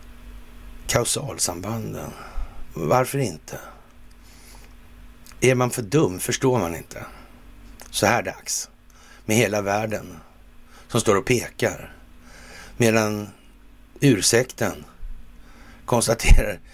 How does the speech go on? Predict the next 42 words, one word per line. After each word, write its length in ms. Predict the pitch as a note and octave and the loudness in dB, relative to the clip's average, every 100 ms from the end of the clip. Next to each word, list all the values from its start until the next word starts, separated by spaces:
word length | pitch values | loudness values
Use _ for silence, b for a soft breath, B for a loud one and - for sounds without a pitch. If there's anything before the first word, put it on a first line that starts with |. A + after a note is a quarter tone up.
| b b | b b
iskallt 640 | C3+ B2 - - G#2 G2 A2 | 2 2 4 0 -2 -2 -2
lakoniskt 720 | G2+ F#2+ B2 E3+ - - G2 | -2 0 0 2 0 0 -2
att, 320 | F#2 - - | -4 -6 -4
eh, 240 | G2 F2+ F2 B B B B B B B B | 0 0 0 B B B B B B B B
det 100 | - | 2
ser 140 | - | 2
bara 160 | B2 C3 | 4 4
mer 220 | A2 A2 | 4 0
och 80 | G2+ | 0
mer 140 | E2+ | 0
märkligt 540 | C3+ A#2+ G2+ - D#3+ - | 2 4 2 -2 -6 -4
ut 180 | F#2+ - | -6 -6
helt 220 | E2+ - | -6 -6
enkelt. 480 | B1 - F2+ - - B B B | -10 -12 -14 -14 -20 B B B
Och 540 | B B B2 A#2+ - | B B 6 6 4
sett 220 | D3 C#3 | 4 4
ur 60 | C3 | 2
det 140 | E3+ | 2
perspektivet 720 | C3 F#3 - G3 - A#2 A2+ | 4 2 2 -2 -2 -6 -6
kan 160 | - A#2 | -4 -2
man 100 | A2 | 0
ju 40 | |
säga 220 | G#2 G#2 G2 | 0 0 0
så 100 | F2 | 2
här 160 | G2 | 2
att, 160 | F2+ - B B B B B B - - - - | 0 -6 B B B B B B -20 -20 -4 0
ja, 60 | |
det 80 | A2 | 2
kanske 320 | - D3+ A3+ | 2 2 6
är 40 | G3 | 6
rätt 120 | G#2+ | 4
många 380 | B2+ G2+ A2 G3+ | 2 0 0 0
som 120 | A#3 | 0
har 60 | |
pantat 360 | - F3 D3+ B2+ | 2 0 2 0
in 120 | G#2+ | 0
sig 180 | - F#2+ | -2 -2
för 80 | F#2+ | 0
hårt 400 | F#2+ G#3 A3+ G3+ | 2 2 2 0
i 20 | |
det 220 | C#3+ E2 - | -2 -2 -6
här. 220 | A2 | -10